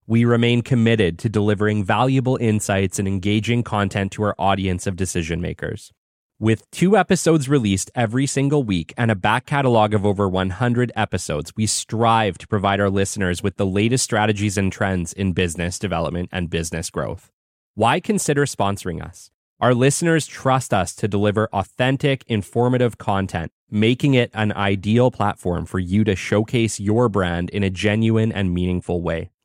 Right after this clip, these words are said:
Choose from flexible sponsorship packages tailored to fit your advertising needs. With a back catalog of over one hundred episodes and an average of eight new episodes released every single month, there are plenty of opportunities for you to connect with our audience.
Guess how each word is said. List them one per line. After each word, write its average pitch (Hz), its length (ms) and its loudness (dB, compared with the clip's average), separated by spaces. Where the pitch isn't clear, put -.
Choose 190 340 0
from 127 260 2
flexible 170 500 0
sponsorship 131 580 -2
packages 104 500 0
tailored 113 380 0
to 104 100 -4
fit - 280 -4
your 104 400 2
advertising 92 680 -2
needs. 85 380 -8
With 117 140 0
a 113 60 0
back 120 280 0
catalog 147 560 2
of 113 120 -2
over 107 200 0
one 98 220 -2
hundred 135 420 -2
episodes 95 720 -2
and 110 160 4
an 110 180 2
average 113 500 2
of 95 120 -2
eight 139 260 2
new 107 260 2
episodes 95 540 -2
released 95 380 0
every 101 280 0
single 90 360 -2
month, 95 320 -2
there 101 160 0
are 98 60 2
plenty 113 520 -2
of 92 80 0
opportunities 90 680 -2
for 104 120 -6
you 95 180 0
to 95 80 0
connect 92 420 -4
with 87 200 -4
our 90 200 -2
audience. 90 560 -6